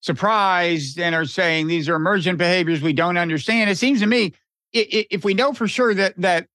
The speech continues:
that the L L Ms can do this, then naturally when they survey the entire, you know, <laughs> all human discourse, basically, then, uh, they will develop all the concepts we have, right? I mean,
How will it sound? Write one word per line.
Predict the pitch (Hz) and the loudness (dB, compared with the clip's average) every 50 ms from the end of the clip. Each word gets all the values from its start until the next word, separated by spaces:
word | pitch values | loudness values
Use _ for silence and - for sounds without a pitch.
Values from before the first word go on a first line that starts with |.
| _ - | _ -12
that | 196 180 190 185 175 - | -4 -2 0 0 0 0
the | - 180 160 156 156 160 _ _ _ - | 0 2 2 2 0 -2 _ _ _ -2
L | 196 208 214 | 0 0 2
L | 202 190 190 190 180 | 2 2 2 0 0
Ms | 175 170 135 - | 0 -2 -4 -4
can | - 175 156 143 | -4 -2 -2 0
do | 135 151 - 302 277 | 0 2 2 2 4
this, | 196 165 151 151 151 143 - - - _ _ _ _ _ _ _ _ _ - | 2 2 2 2 0 -2 -4 -10 -14 _ _ _ _ _ _ _ _ _ -2
then | 151 220 262 240 208 | 0 2 2 2 2
naturally | 208 208 233 302 330 - - - 233 190 165 143 123 113 110 127 - 101 107 _ _ _ _ _ _ _ _ - | 2 2 0 0 -2 -2 -4 -4 -2 -2 -2 -2 -4 -4 -4 -6 -8 -10 -14 _ _ _ _ _ _ _ _ -4
when | 165 202 208 | -2 0 2
they | 185 208 226 226 214 | 2 2 2 2 0
survey | - - 269 285 269 247 214 214 202 | 0 0 2 2 2 2 2 2 2
the | 185 180 196 190 | 2 0 0 0
entire, | 185 180 143 - - 208 208 247 269 254 233 208 196 190 180 175 143 _ - | 0 -2 -4 -4 -2 0 2 2 2 2 2 2 2 0 0 -2 -4 _ -6
you | - 175 - | -2 -2 0
know, | 180 175 165 160 160 175 - | 0 0 0 0 0 -2 -4
<laughs> | - | -2
all | - 214 240 254 262 262 240 | 0 0 2 2 2 2 2
human | 196 139 214 220 226 214 190 170 143 | 0 0 0 0 0 0 -2 -2 0
discourse, | 156 202 254 247 - - - 185 147 165 165 - | 0 0 0 0 -4 -2 -2 0 0 0 -2 -4
basically, | - 156 151 151 139 131 - 147 110 - 135 123 135 156 254 240 _ _ _ _ _ _ _ _ - | -4 -4 -4 -2 -2 -4 -6 -8 -8 -8 -8 -6 -6 -6 -6 -8 _ _ _ _ _ _ _ _ -2
then, | 160 202 220 214 208 208 208 202 196 - _ _ _ _ - | 0 0 2 2 2 2 0 0 -2 -4 _ _ _ _ 0
uh, | 208 190 185 175 170 165 160 147 - - | 0 2 2 2 2 0 0 -4 -6 -4
they | 151 185 214 269 | -2 0 0 0
will | 302 294 262 | 2 2 2
develop | 220 214 175 180 185 254 294 285 - | 2 2 2 2 2 2 2 2 2
all | 214 202 233 240 | 2 0 2 0
the | 226 | 0
concepts | 170 202 196 247 254 208 262 247 - | 0 0 2 2 2 2 0 0 0
we | 262 269 233 | 0 2 2
have, | 196 196 254 320 196 - 87 - _ | 2 2 0 0 -2 -4 -8 -12 _
right? | - - - 240 269 - | -2 0 0 0 -2 -2
I | - 180 | -2 0
mean, | 185 190 185 175 160 147 | 0 0 0 -2 -2 -6